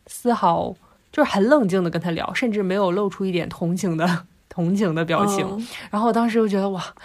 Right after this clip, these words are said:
Speaker 1: 这个人怎么这么冷酷啊？然后现在上了这么多年班儿的我，<laughs> 我现在的心情也像
Speaker 2: 很想成为这样的人。
Speaker 1: 也不是想成为，我感觉我已经快成为这样的人了。就是，<laughs> 就是我觉得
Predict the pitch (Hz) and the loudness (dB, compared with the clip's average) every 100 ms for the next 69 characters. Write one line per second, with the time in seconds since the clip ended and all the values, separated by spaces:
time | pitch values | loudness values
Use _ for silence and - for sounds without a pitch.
0 | - - - - 269 208 185 175 233 220 | -20 -20 -10 -2 0 0 0 -2 -2 0
1 | 165 214 247 233 202 180 165 - - 196 | 0 0 0 2 2 2 0 -6 -2 -2
2 | 156 80 - - _ _ _ _ 190 180 | 0 -2 -2 -8 _ _ _ _ 6 6
3 | 175 202 190 180 160 - _ - - - | 4 2 6 6 6 0 _ -20 -20 -20
4 | - _ - 240 208 226 208 214 190 196 | -20 _ 4 6 6 4 4 2 4 6
5 | 202 190 196 180 160 220 - - - - | 6 8 6 6 4 4 2 -6 -18 -20
6 | _ - 202 220 262 233 240 247 240 226 | _ -2 2 6 6 6 2 2 6 6
7 | 190 185 233 214 - 185 185 175 208 196 | 6 8 8 6 2 0 4 4 6 4
8 | 180 165 151 - 254 226 254 339 269 185 | 4 2 2 2 4 4 6 6 6 4
9 | 202 208 180 190 240 233 254 262 269 185 | 4 2 4 4 4 4 6 6 4 2
10 | 208 233 214 190 175 175 185 165 160 - | 0 -2 -2 0 2 4 2 4 0 -2
11 | - - - 302 - 262 269 247 - 254 | -6 -10 -14 -12 -2 2 6 6 4 -6
12 | - 330 294 262 240 294 277 240 208 214 | -6 -6 -4 -6 -2 2 6 8 8 6
13 | 247 233 | 8 8